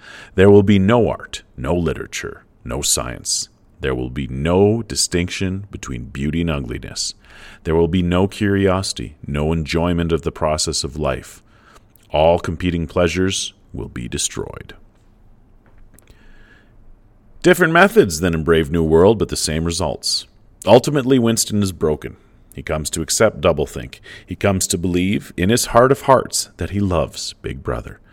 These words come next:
And he comes to believe everything he is told, no matter how contradictory.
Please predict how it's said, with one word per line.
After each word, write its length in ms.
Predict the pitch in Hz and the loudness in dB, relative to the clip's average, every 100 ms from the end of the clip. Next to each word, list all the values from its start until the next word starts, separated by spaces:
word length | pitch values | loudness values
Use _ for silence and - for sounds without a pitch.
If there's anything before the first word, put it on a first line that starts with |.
| _ - - | _ -20 -14
And 80 | - | -4
he 60 | - | 0
comes 300 | - 127 139 | 4 2 2
to 100 | - | -2
believe 300 | 131 117 - | 2 2 2
everything 500 | 104 104 120 127 117 | 2 2 0 0 0
he 200 | 101 113 | 0 0
is 180 | 101 - | 2 0
told, 600 | - - 98 67 69 - | -2 0 2 2 -2 -10
no 120 | 71 | -8
matter 340 | 73 73 - | -6 -6 -6
how 420 | - - 113 85 71 | -10 -8 -4 -4 -4
contradictory. 880 | - 69 65 76 71 - 60 - | -6 -10 -10 -8 -8 -10 -14 -16